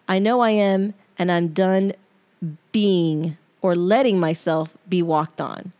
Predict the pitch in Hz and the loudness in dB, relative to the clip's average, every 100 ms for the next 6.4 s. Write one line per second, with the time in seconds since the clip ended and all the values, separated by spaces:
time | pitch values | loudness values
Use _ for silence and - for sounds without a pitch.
0 | - - _ 190 175 175 196 269 277 285 | -20 -20 _ -2 0 2 2 2 2 -2
1 | - _ 196 180 208 202 175 175 - 196 | -6 _ -4 0 0 2 0 -4 -2 0
2 | 185 175 160 151 202 - _ - - - | 0 0 -2 -2 -6 -12 _ -20 -14 -6
3 | 160 - 196 311 320 285 269 269 277 - | -4 -2 -2 -2 0 0 2 2 0 -6
4 | - - - _ - 202 185 - 196 233 | -20 -20 -20 _ 0 0 0 -2 0 2
5 | 285 330 330 - 262 320 - 302 285 - | 2 0 -2 -6 -2 -2 0 -2 -2 -2
6 | - 151 196 | -2 -2 -4